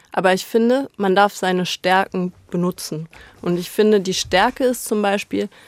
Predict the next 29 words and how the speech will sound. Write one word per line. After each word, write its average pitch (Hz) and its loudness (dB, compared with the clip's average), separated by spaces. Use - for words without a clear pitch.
dass 185 0
pisa 196 2
aufgedeckt 220 -2
hat, 233 -2
dass 190 -2
es 196 -6
in 190 2
Deutschland 220 2
viele 226 2
Schüler 214 0
gab, - -6
die 196 -2
keine 202 4
Texte - -6
verstehen 175 -4
konnten, 175 -6
die 175 -10
keine 185 -2
Fragen 240 2
zu - -12
Texten, 214 -4
äh, 180 -2
beantworten 175 -2
konnten, 180 -4
die 175 -6
sie 175 -6
vorher 170 -4
gelesen 170 -8
hatten. 170 -8